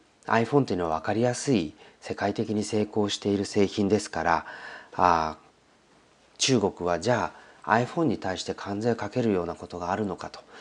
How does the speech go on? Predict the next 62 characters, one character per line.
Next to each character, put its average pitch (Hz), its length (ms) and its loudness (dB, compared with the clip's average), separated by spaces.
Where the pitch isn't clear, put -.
ま - 40 -8
あ、 107 40 -4
そ 143 160 0
う 143 40 2
い 143 40 -2
っ 139 40 -8
た、 123 420 0
あ、 95 560 0
そ - 160 -10
の 90 140 -6
生 - 480 0
産 98 420 -2
拠 104 200 -8
点 87 160 -6
と 120 240 -2
消 101 280 0
費 - 60 -8
国 80 300 -10
っ - 20 -20
て - 160 -10
い 90 40 -2
う 85 60 -4
関 95 280 -10
係 95 180 -6
性 90 400 -4
が - 200 0
あ 131 80 -2
る 147 100 -2
に 131 100 0
も 117 120 0
か 110 140 -6
か - 100 -2
わ 139 100 4
ら 131 140 2
ず、 156 260 -2
中 120 220 6
国 98 280 -2
が、 123 260 8
あ、 85 380 0
ア 104 100 -2
メ 104 100 2
リ 95 80 -2
カ 104 100 -2
と 101 80 -4
の 90 80 0
間 85 180 -2
で 87 120 -4
貿 95 180 0
易 92 160 -6
の 92 80 -4
不 - 80 -16
均 98 180 -4
衡 85 200 -6
を - 20 -6
発 90 240 -10
生 87 140 -8
さ - 120 -12
せ - 140 -12
て 90 160 -6
い 85 40 -8
る 78 80 -12
と、 - 120 -20